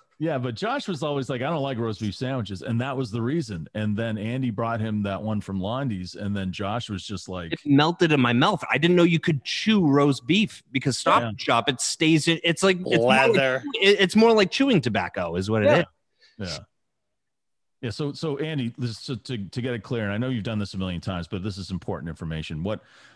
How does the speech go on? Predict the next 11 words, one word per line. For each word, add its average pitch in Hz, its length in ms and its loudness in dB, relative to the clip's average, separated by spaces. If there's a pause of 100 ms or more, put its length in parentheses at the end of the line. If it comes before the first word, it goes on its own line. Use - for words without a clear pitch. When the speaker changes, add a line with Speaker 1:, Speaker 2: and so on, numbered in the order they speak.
(140)
Speaker 1:
what 127 320 -4
are 104 400 -2
the 98 180 -4
parameters 95 800 -4
you 90 80 -4
have 85 300 -6
to, 78 400 -8
uh, 76 160 -6
follow 80 520 -6
to 92 140 -10
have, 78 500 -8